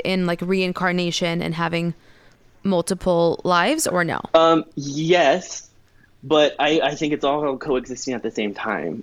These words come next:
Speaker 2: It's all just, so it feels like there's that infinite pool of energy, and we sort of just bloop down
Speaker 1: Mm.
Speaker 2: into reality, um, that we wanna experience. Then we go back to that, and we can bloop down to anyone.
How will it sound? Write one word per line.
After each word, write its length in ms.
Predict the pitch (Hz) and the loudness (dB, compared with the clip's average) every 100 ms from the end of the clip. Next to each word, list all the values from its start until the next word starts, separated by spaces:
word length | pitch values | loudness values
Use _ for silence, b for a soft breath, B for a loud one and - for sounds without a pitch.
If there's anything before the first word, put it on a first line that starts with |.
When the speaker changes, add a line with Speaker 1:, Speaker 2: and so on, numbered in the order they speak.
| - | -6
Speaker 2:
It's 200 | 113 - | -2 2
all 220 | 117 113 | 2 2
just, 460 | 107 110 107 - - | 2 2 0 -4 2
so 160 | 127 | 4
it 100 | 135 | 6
feels 220 | 170 165 | 4 4
like 140 | 185 160 | 2 4
there's 200 | 139 135 | 4 4
that 240 | 135 127 | 2 2
infinite 420 | 131 - 143 - | 0 -2 -4 -2
pool 160 | 135 131 | -2 0
of 120 | 120 | 0
energy, 520 | 98 117 151 - 277 - b b b - | -2 -2 -4 -2 -2 -4 b b b 0
and 180 | 135 131 | 4 6
we 120 | 143 | 4
sort 260 | 135 135 147 | 4 4 4
of 140 | 151 | 4
just 340 | 147 139 - - - | 2 2 -4 -12 -4
bloop 340 | 120 131 - - | 2 2 2 0
down 320 | 117 120 127 | 2 2 2
Speaker 1:
Mm. 40 | |
Speaker 2:
into 300 | 113 107 117 | 0 0 0
reality, 760 | 110 104 98 101 113 139 156 - - | 2 2 2 2 2 2 0 -4 -6
um, 320 | 120 117 107 | -4 -4 0
that 160 | 104 - | 0 2
we 80 | 120 | 2
wanna 220 | 110 104 | 2 0
experience. 680 | - - 110 104 123 160 - | -4 0 2 4 4 2 2
Then 140 | 110 | 2
we 100 | 107 | 4
go 140 | 107 | 2
back 260 | 101 98 - | 4 2 0
to 100 | 143 | -2
that, 360 | 147 151 151 120 | 2 4 2 0
and 340 | 113 107 104 _ b b b b | 0 -2 -4 _ b b b b
we 100 | - | -4
can 300 | 110 117 113 | 0 2 0
bloop 280 | - 123 120 | 2 4 4
down 260 | 127 117 113 | 4 4 4
to 100 | 113 | 2
anyone. 800 | 117 131 120 117 113 110 110 | 2 2 4 4 4 2 0